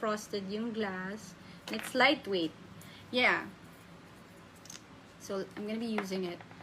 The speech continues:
Ayan. Ah, of, oriental pa rin yung shade na gagamitin ko para match siya sa skin tone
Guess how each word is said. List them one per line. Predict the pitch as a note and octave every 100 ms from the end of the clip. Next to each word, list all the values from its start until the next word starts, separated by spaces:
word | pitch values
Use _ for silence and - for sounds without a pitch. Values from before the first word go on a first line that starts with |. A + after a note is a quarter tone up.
| - - - - - G#3
Ayan. | G#3 G3 - G3+ - - - - - - - - - - - - - - - - - - - - -
Ah, | - C4+ - D4+
of, | D4 - - - - - -
oriental | C#4 C#4+ D4 D4 C#4+
pa | C#4+
rin | C#4+ C#4
yung | C#4
shade | C#4+ C4+ A3 G#3
na | A3+ A3
gagamitin | A3 A3 A3 A3 G3+ G3 G3 F#3+
ko | - F3+ F3 F3+ F#3+ - - - - - - - - - -
para | G#3 G#3 G3 G3 F#3+ F#3+ F#3 F#3+ G#3 - - -
match | A3 G#3 G#3 - -
siya | - -
sa | G#3 G#3
skin | G3+ - F#3+ G3 F#3+
tone | C4+ G#4